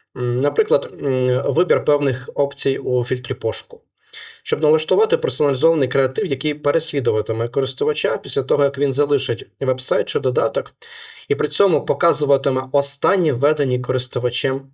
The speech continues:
дані або ж параметри. Які перес-, переваги це відкриває? По-перше, це дозволяє, е, на сто відсотків охопити дані, які вводить користувач,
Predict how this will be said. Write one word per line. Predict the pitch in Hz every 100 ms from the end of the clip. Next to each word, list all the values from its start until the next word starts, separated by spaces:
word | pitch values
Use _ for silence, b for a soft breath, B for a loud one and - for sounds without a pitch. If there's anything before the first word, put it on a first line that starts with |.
| 120
дані | 110 113 101 104 - _ _ -
або | -
ж | 120
параметри. | - 107 98 92 - - _ _ _ _ _ _ _ _ _ _ - - -
Які | 123
перес-, | 175 151 123 143
переваги | - 143 151 139
це | - 120
відкриває? | - 117 107 98 92 _ B B B
По-перше, | 131 107 -
це | 170 135
дозволяє, | 135 123 139 151 170 147
е, | 131 113
на | 113
сто | 117 170
відсотків | 165 - 160 156 -
охопити | 127 123 123 131 127 120
дані, | 113 139 190 160 -
які | 113 -
вводить | 127 127 120
користувач, | - 127 - 120 120 - -